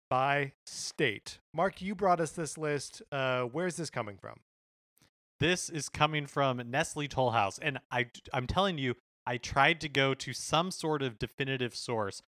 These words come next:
Speaker 2: because I knew I wanted to talk about cookies. So I was Googling, like, most popular cookies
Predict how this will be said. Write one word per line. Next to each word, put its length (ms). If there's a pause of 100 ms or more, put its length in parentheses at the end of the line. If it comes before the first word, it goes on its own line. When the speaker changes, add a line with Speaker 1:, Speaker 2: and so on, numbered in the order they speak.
(100)
Speaker 2:
because 320
I 120
knew 140
I 80
wanted 200
to 60
talk 180
about 220
cookies. 480 (240)
So 100
I 40
was 140
Googling, 380
like, 220
most 340
popular 420
cookies 540